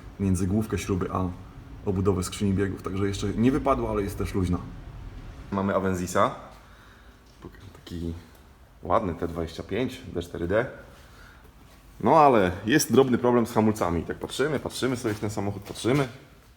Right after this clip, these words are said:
Nie wiem, czy uda mi się to pokazać. Zobaczcie. Tu idzie przewód hamulcowy. Ojej. <laughs>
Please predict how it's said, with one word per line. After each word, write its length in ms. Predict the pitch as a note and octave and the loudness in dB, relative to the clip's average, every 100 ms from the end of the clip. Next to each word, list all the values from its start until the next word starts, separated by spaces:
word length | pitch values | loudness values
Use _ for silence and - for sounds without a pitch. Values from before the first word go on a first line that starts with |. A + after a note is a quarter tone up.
| - - - - - - - - - - | -20 -20 -20 -20 -20 -20 -18 -18 -18 -12
Nie 80 | G2 | -8
wiem, 140 | E2+ | -8
czy 140 | - A2+ | -8 -6
uda 160 | G#2 | -6
mi 100 | G2+ | -8
się 100 | A#2 | -6
to 80 | A2+ | -8
pokazać. 400 | A2+ A2+ F#2+ F#2+ | -4 -4 -4 -2
Zobaczcie. 340 | G#2+ G2 - - - - - - - - - | 2 2 2 -8 -12 -18 -18 -20 -20 -20 -12
Tu 120 | - G2+ | 0 0
idzie 140 | G2+ | 2
przewód 280 | - F#2+ - | 0 0 2
hamulcowy. 500 | F#2+ F2 F#2+ F#2+ D3+ - - - - - - - - - - - - - - - - - - - - - E3+ | 2 2 2 2 2 -2 -10 -10 -12 -18 -8 -8 -8 -20 -20 -20 -20 -20 -20 -20 -20 -20 -20 -20 -8 2 6
Ojej. 840 | D#3+ D3 C#3+ C#3+ C3+ B2 A2 G#2+ G#2 - - - - - - - - - - - - - - - - - - - - - F3+ | 6 6 6 8 8 6 6 4 0 -12 -20 -20 -20 -20 -20 -20 -18 -12 -12 -10 -8 -6 -8 -12 -16 -18 -20 -20 -20 -2 4
<laughs> 160 | D3 | 4